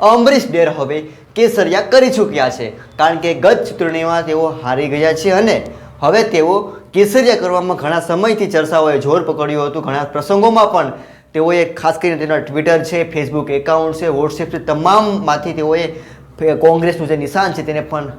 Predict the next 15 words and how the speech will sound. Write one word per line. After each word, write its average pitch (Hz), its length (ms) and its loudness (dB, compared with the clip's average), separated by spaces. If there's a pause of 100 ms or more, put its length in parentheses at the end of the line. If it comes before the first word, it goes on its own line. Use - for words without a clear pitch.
હટાવી 160 280 0
નાખ્યું 113 380 -8
હતું 107 180 -12 (360)
અને 127 160 -4
ચર્ચાઓએ 139 500 2
જોર 165 220 2
પકડ્યું 143 440 -4
હતું 139 180 -8
કે 139 200 -8
અમરીશ 214 400 4
ડેર 147 220 0
છે 139 420 -10
તે 196 80 -4
ગમે 262 320 4
ત્યારે 185 400 2